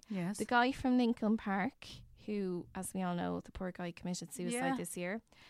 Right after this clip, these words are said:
Speaker 2: Aaliyah, who also died.
Speaker 1: Plane crash.
Speaker 2: Brittany Murphy. Isn't that mad? I actually got really freaked out by that, Emma.
Speaker 1: You'd wanna stop smoking weed, though.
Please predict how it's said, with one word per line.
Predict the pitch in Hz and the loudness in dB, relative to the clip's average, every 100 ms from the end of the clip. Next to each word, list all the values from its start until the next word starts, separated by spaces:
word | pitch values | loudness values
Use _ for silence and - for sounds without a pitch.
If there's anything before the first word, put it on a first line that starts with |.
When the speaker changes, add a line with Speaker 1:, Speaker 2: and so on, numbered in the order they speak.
| - - | -12 0
Speaker 2:
Aaliyah, | 220 226 254 247 226 277 - _ _ _ _ | 4 4 4 6 6 4 -2 _ _ _ _
who | 214 202 | -2 0
also | 190 - 180 | 0 -2 -6
died. | 180 170 202 311 - - - _ - | -2 0 0 -2 -4 -6 -10 _ -14
Speaker 1:
Plane | 214 226 | -12 -12
crash. | 214 220 277 - - - - - | -10 -8 -8 -8 -12 -14 -20 -2
Speaker 2:
Brittany | - 226 - 214 | 8 8 8 6
Murphy. | 202 190 202 - 151 - - - | 6 6 4 0 -2 -2 -10 -10
Isn't | - 330 370 | -6 -4 -2
that | 453 466 | -2 0
mad? | 247 233 254 220 - | 0 2 2 0 0
I | 320 466 | -2 -2
actually | 480 - - | -4 -4 0
got | 294 | 0
really | 226 196 190 - | 0 -2 -2 -6
freaked | 185 165 - | -6 -4 -2
out | 392 | -2
by | - 359 | 0 -2
that, | 240 | 0
Emma. | 190 147 104 - _ _ _ _ _ _ _ | -2 -2 -6 -8 _ _ _ _ _ _ _
Speaker 1:
You'd | - 269 | -4 -2
wanna | 214 180 | -2 -8
stop | - 208 180 | -4 -4 -4
smoking | - 208 208 196 190 | -4 0 0 2 2
weed, | 202 240 262 | 4 2 2
though. | 220 175 151 | 2 2 0